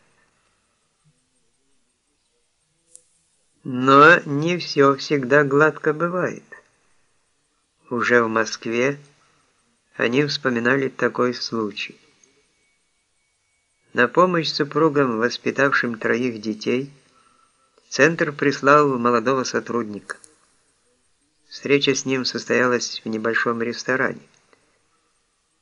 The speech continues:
Не успев еще сообщить Михаилу Ивановичу указания центра, этот работник принялся активно пробовать горячительные напитки, затем заказал оркестру популярную танцевальную мелодию,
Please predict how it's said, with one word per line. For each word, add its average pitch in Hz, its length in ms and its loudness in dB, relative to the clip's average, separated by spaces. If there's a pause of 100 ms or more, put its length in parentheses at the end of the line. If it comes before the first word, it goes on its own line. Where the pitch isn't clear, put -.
(300)
Не 120 100 0
успев 165 320 0
еще 143 280 0
сообщить 139 500 -2
Михаилу 120 440 -2
Ивановичу 113 580 -2
указания 113 560 -4
центра, 147 520 -6 (1500)
этот 151 260 4
работник 147 500 2
принялся 131 460 0
активно 131 460 -2
пробовать 120 580 -2
горячительные 110 760 -4
напитки, 143 600 -10 (960)
затем 120 320 0
заказал 127 400 0
оркестру 120 640 -2
популярную 113 760 0
танцевальную 110 720 -4
мелодию, 143 580 -4